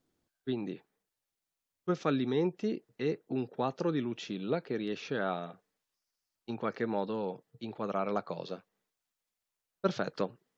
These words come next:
Riuscite a trovare una, una posizione, come dire, abbastanza, mm, mm, credibile per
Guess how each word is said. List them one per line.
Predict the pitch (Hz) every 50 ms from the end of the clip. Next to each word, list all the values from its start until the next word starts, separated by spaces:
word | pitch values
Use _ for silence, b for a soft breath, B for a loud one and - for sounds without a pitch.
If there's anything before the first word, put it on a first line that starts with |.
| _ _
Riuscite | - 123 139 143 - - 202 185 - 190
a | 180
trovare | 175 156 135 127 131 139 147 165 156
una, | 131 117 117 113 110 107 107 104 101 98 95 95 - _ _ _ _ _ _ _ _ _ -
una | 131 135 127
posizione, | 123 - 127 120 127 127 - - - 127 131 131 123
come | 117 117 110 107
dire, | 104 110 113 117 113
abbastanza, | 107 101 107 104 - - 113 110 113 110 - - 120 107 107 107 104 104 101 101 98 98
mm, | 98 95 92 90 90 90 87 _ _ _ _ _ _ _ _ _ _ 101
mm, | 98 98 95 50 50 50 50 - 50 50 - - _ _ _ _ _ _ _ _ _ _ _ _ _
credibile | - - 113 110 107 110 101 101 104 127 165 - - _ _ _ _ _ _ _ _ _ _ _ _ _ _ _ -
per | 104 101 98 98